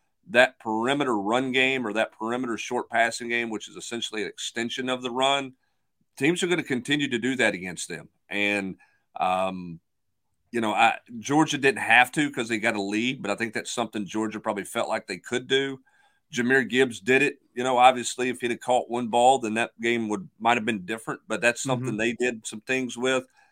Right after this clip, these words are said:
Speaker 1: I, I think until Tennessee shows they can stop that, y-, you're certainly gonna see that. Vanderbilt's gonna bring that part to the game on Saturday,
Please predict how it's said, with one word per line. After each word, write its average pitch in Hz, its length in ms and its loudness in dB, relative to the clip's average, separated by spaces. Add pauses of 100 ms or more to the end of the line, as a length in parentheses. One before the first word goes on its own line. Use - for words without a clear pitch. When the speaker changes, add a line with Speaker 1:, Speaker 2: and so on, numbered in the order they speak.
(120)
Speaker 1:
I, 113 160 -2
I 135 80 4
think 151 220 -2
until 127 400 -4
Tennessee 135 460 -8
shows 127 300 -2
they 123 100 -2
can 101 220 -10
stop - 460 0
that, 101 280 2 (420)
y-, 87 120 -10
you're 120 140 -4
certainly 120 340 -2
gonna 110 140 -4
see 127 180 -2
that. 95 160 -2
Vanderbilt's 156 420 2
gonna 123 140 -4
bring 107 240 -4
that 131 220 2
part 147 260 -2
to 143 60 -14
the 135 80 -8
game 139 280 2
on 135 120 -8
Saturday, 135 640 4